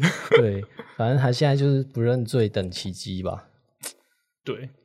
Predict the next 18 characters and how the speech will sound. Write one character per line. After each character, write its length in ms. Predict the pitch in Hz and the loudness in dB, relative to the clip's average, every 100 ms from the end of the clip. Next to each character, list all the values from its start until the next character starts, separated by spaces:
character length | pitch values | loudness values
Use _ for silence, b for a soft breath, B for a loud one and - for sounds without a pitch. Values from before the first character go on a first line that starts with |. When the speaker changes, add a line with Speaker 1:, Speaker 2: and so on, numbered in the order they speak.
| _ 143 | _ 0
Speaker 1:
那 120 | 143 | 2
还 140 | 123 | 2
有 220 | 117 104 - - | 2 -2 -8 -4
F 200 | 135 - | -2 0
T 120 | 139 | 0
X 100 | 139 | 2
还 180 | 143 131 | 4 2
有 80 | |
另 220 | 104 139 131 | 2 2 2
外 160 | 120 | 2
一 340 | 110 - 110 107 | 0 -6 -10 -4
个 280 | 110 101 - | -2 -2 -4
发 260 | - 113 | 0 0
展， 220 | 113 90 82 | 0 -4 -8
我 100 | - | -12
觉 220 | 90 - 101 | -12 -6 -6
得 80 | |
蛮， 160 | 92 | -6